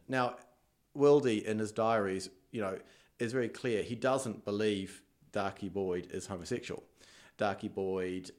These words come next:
um, is probably, you know, your, your example of situational homosexuality.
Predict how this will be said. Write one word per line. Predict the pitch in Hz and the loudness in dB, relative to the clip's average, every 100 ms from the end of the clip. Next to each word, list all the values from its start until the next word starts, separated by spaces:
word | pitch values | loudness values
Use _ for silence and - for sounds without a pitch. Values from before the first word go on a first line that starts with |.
| 92 | -10
um, | 90 87 87 87 _ _ - | -8 -8 -12 -16 _ _ -8
is | 113 92 | -6 -6
probably, | - 131 120 90 90 - | -2 0 2 0 -6 -6
you | 101 | -8
know, | 95 | -6
your, | 90 92 92 | -4 -6 -6
your | 92 87 | -6 -6
example | 87 98 101 92 | -6 -6 -4 -6
of | 85 | -8
situational | - - - 87 90 - 90 80 | -8 -10 -8 -6 -6 -6 -8 -8
homosexuality. | 92 85 - - 92 90 95 - 82 65 | -10 -8 -10 -10 -6 -4 -4 -6 -8 -10